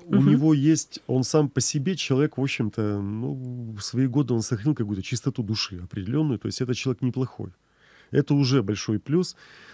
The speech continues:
Speaker 1: Э, но плюс назрел и в обществе, и пришли такие-то руководители, которые готовы к каким-то изменениям, к определённым. И Ирина Васильевна это знаковый, что у нас закончилась та старая система,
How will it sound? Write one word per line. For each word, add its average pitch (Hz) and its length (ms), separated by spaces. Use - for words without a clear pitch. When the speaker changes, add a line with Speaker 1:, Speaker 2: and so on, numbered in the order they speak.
Speaker 1:
Э, 120 140
но 139 180
плюс 160 360
назрел 143 580
и 135 300
в 113 140
обществе, 147 480
и 131 140
пришли 135 300
такие-то 117 380
руководители, 117 600
которые 120 460
готовы 135 480
к - 80
каким-то 123 480
изменениям, 117 500
к - 80
определённым. 95 640
И 110 280
Ирина 131 200
Васильевна 160 400
это 117 160
знаковый, 107 460
что - 160
у 104 40
нас 104 320
закончилась 117 500
та 110 280
старая 120 440
система, 104 680